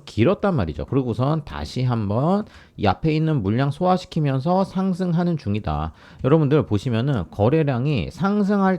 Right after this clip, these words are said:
때 거래량 터진 것만큼 지금 나왔습니다. 여기에 대해서 좀 놓치지 않으셨으면 좋겠어요. 지금 상승 추세로 지금 전환되는 시점이기 때문에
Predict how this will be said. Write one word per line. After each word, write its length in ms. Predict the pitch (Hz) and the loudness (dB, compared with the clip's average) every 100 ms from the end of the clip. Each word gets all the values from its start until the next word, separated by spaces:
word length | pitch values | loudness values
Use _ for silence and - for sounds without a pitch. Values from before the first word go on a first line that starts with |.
| - | 0
때 200 | 180 180 | 0 2
거래량 480 | - 113 131 135 - | 2 2 2 -2 -2
터진 360 | 190 180 180 | -2 0 -2
것만큼 760 | 170 170 147 80 - 117 120 180 - _ _ _ - | 0 0 0 -4 -2 0 2 0 -6 _ _ _ -20
지금 200 | - 131 | -4 -2
나왔습니다. 760 | 85 76 143 - 147 78 76 90 - - - | 0 2 2 2 -2 -2 -4 -6 -12 -20 0
여기에 240 | 113 156 147 | 2 2 2
대해서 360 | 104 139 120 | 2 2 0
좀 160 | 120 107 | 0 2
놓치지 380 | 120 - 190 143 | 2 0 -2 0
않으셨으면 560 | 76 120 175 185 185 | 2 0 0 0 -2
좋겠어요. 320 | 135 113 95 | -4 -4 -2
지금 180 | 92 123 | -2 -2
상승 600 | 143 202 214 202 202 185 | -2 0 0 2 2 0
추세로 600 | - 220 - 196 196 202 | -2 -2 2 2 4 2
지금 220 | 175 135 | 2 -2
전환되는 640 | 131 104 127 175 165 160 160 | -2 0 2 2 2 2 0
시점이기 520 | - 190 190 170 147 | -2 -2 -2 0 -2
때문에 540 | 180 185 139 170 135 | -2 -2 0 0 -2